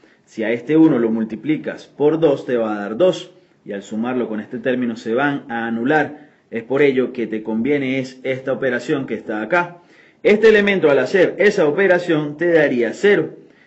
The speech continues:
Te invito a que paralices un momento el video y hagas las siguientes operaciones, debido a que el siguiente término, aquí cuando multiplicas por dos la fila uno y lo sumas, te va a dar aquí un diecisiete,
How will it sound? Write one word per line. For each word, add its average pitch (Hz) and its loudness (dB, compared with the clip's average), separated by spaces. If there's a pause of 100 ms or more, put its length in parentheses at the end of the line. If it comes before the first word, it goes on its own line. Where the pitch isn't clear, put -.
(100)
Te 113 -4
invito 135 0
a 120 -2
que 117 -6
paralices 113 -6
un 143 -4
momento 156 0
el 160 6
video 156 4
y 127 0
hagas 139 -2
las 113 -6
siguientes 151 -4
operaciones, 127 -2 (340)
debido 208 4
a 135 -2
que 135 -4
el 127 -2
siguiente 208 2
término, 139 2
aquí 156 0
cuando 120 -2
multiplicas 135 -4
por 135 -2
dos 139 0
la 113 -4
fila 143 0
uno 135 2 (320)
y 233 2
lo 233 6
sumas, 180 -2
te 127 -2
va 139 2
a 147 2
dar 143 2
aquí 139 -4
un 107 -8
diecisiete, 143 0